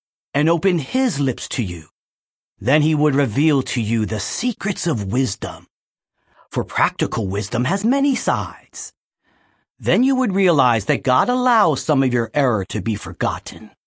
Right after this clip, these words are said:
Can you discover the deep things of God, or discover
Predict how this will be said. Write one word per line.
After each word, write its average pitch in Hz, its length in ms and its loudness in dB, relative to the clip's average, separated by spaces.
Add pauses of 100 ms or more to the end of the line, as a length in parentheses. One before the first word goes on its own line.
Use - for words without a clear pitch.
(1160)
Can 190 200 0
you 311 140 -2
discover 120 640 0
the 101 140 -2
deep 107 340 -6
things 101 380 -4
of 101 160 -6
God, 90 500 -6 (640)
or 127 120 0
discover 127 500 -2